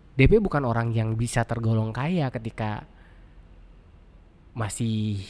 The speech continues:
anak-anak. Karena untuk minta sesuatu harus mikir dulu, orang tua bisa nggak ya beliin? Untuk mau makan enak, kita harus mikir dulu nih, tanggal berapa, orang tua udah gajian atau belum. Atau misalnya, eh,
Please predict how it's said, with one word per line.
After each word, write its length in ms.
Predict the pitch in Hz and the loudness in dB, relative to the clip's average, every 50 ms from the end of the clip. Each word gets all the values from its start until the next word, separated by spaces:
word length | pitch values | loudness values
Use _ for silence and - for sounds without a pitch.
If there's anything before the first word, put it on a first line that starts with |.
| - - | -14 -10
anak-anak. 480 | 110 110 107 101 104 113 117 110 104 - - - - - - - - - - - - - - | -8 -6 -6 -4 -4 -4 -4 -4 -6 -6 -10 -18 -20 -20 -20 -20 -20 -20 -20 -20 -20 -20 -14
Karena 240 | - - 110 135 160 | -12 -6 -2 -2 0
untuk 240 | 151 135 127 - | 0 -2 -2 -2
minta 240 | 117 110 107 - 110 | -2 -2 -2 -2 -4
sesuatu 560 | - - 113 - 110 101 104 - 175 180 185 - - - - - | -4 -4 -4 -2 -2 -4 0 0 -2 -2 -2 -4 -12 -20 -20 -14
harus 240 | - - - 110 110 | -8 -4 -4 -2 -2
mikir 240 | 120 110 - 127 117 | -2 -2 -2 -4 -2
dulu, 400 | 117 151 185 180 156 143 - - - - - - - - | 2 4 4 6 4 2 2 -2 -12 -20 -20 -20 -10 -8
orang 160 | 110 104 101 104 - | -6 -6 -6 -6 -6
tua 80 | 147 160 | -6 -6
bisa 320 | 151 127 123 - - 185 | -4 -4 -6 -4 -4 -4
nggak 180 | 175 151 117 110 | -2 -2 -2 -2
ya 60 | 107 | -2
beliin? 480 | 101 98 104 107 - 113 113 113 120 - - - - - - - - - - - | -2 -2 -2 -2 -2 -4 -4 -4 -6 -10 -14 -20 -20 -20 -20 -20 -20 -14 -2 0
Untuk 320 | 127 120 120 - 131 - - | 0 0 2 -2 -4 -4 -2
mau 280 | 127 120 113 113 113 113 | 0 2 2 4 4 2
makan 400 | 117 113 110 110 - 117 - - | 2 2 0 0 -2 -6 -6 -4
enak, 240 | 127 131 175 190 208 - | -2 -2 -2 -2 -4 -6
kita 240 | - 175 - 220 180 | -8 -2 -2 0 0
harus 240 | 165 165 143 - - | 2 0 -2 -2 0
mikir 400 | 151 139 123 - - 139 127 113 | 0 0 0 -2 -2 -2 -2 0
dulu 240 | 123 143 170 190 | 2 2 4 4
nih, 240 | 202 208 196 180 160 - - - - - - - - - - | 4 4 4 2 2 -2 -6 -16 -16 -18 -18 -18 -20 -2 0
tanggal 360 | 120 113 117 120 113 120 127 | 2 2 4 4 4 2 2
berapa, 560 | 127 135 151 165 175 - - 139 123 - - | 2 2 2 2 2 6 8 8 8 8 4
orang 200 | - 117 113 110 | 0 0 0 0
tua 200 | 113 - 139 175 | 2 4 4 6
udah 80 | 160 139 117 | 6 4 2
gajian 320 | 117 113 110 131 147 165 | 0 0 0 0 0 0
atau 160 | 160 - 147 | 0 0 0
belum. 320 | 143 143 147 156 160 147 131 | 2 4 6 6 6 6 4
Atau 200 | 120 117 - 139 | 2 -2 -2 0
misalnya, 400 | 139 139 131 127 127 147 180 190 180 - - - - - - - - - - - - - - - - - - - | 0 0 0 0 0 0 -2 -4 -6 -8 -16 -20 -20 -20 -20 -20 -20 -20 -20 -20 -20 -20 -20 -20 -20 -20 -20 -8
eh, 360 | - 123 120 117 117 113 | -4 -4 -2 -2 -2 -4